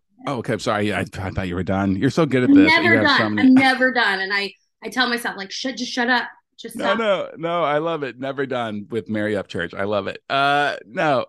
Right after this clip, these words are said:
Speaker 1: that's a good, that's a good one. Um, well, it's, it, I understand it's, it's a little confusing. The Tango in Philly is a special. It's a thirty-minute special. And then I did have an album come out a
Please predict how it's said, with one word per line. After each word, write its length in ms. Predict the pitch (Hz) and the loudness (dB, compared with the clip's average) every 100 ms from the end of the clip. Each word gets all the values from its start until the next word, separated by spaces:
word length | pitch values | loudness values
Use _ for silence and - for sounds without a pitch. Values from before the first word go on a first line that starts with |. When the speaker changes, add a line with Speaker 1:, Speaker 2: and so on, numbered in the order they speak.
| - | -4
Speaker 1:
that's 240 | 107 - | -6 -6
a 60 | 123 | -4
good, 220 | 127 120 | -2 0
that's 200 | 120 135 | -2 -2
a 40 | |
good 140 | 135 147 | -2 -2
one. 160 | 113 - _ - - | -4 -8 _ -14 -4
Um, 400 | 131 135 135 - _ - | 0 0 -2 -6 _ -4
well, 180 | 151 | -2
it's, 200 | 160 - | -2 -8
it, 220 | - 170 - | -6 -4 -2
I 100 | 160 | -2
understand 300 | 202 202 185 | -2 -4 -6
it's, 80 | 147 | -6
it's 80 | 156 | -6
a 20 | |
little 160 | 151 147 | -4 -4
confusing. 340 | 143 131 117 | -4 -4 -4
The 140 | 117 107 | -6 -6
Tango 300 | 165 156 165 | -4 -4 -2
in 60 | |
Philly 200 | 147 135 | -2 -2
is 120 | 113 101 | -2 -6
a 60 | |
special. 520 | - - 120 - 95 | -10 -6 -6 -4 -8
It's 80 | 87 | -8
a 60 | 101 | -6
thirty-minute 440 | 113 110 104 82 | -2 -2 -2 -6
special. 520 | - 101 95 87 82 - - - - | -6 -6 -6 -8 -10 -12 -20 -20 -6
And 140 | 101 | 0
then 100 | 131 | 2
I 100 | 131 | 2
did 220 | 123 151 147 | 0 0 0
have 160 | 135 | -2
an 80 | 123 | -2
album 240 | 104 113 | -2 -4
come 140 | 117 107 | -6 -6
out 320 | 104 98 - | -6 -8 -8
a 100 | - | -10